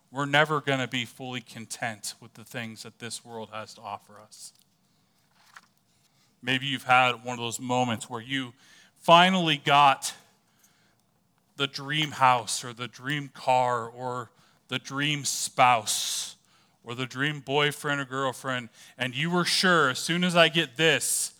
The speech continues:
I'm gonna be so happy. And then, you know,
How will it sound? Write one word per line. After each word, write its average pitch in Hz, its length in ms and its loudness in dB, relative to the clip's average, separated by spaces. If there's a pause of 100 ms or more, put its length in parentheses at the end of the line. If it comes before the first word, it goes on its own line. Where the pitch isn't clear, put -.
(280)
I'm 135 280 4
gonna 156 200 0
be 135 120 -8
so 143 680 -2
happy. 113 460 -4 (2000)
And 131 180 -2
then, 123 420 0 (1700)
you 117 80 -18
know, 107 200 -12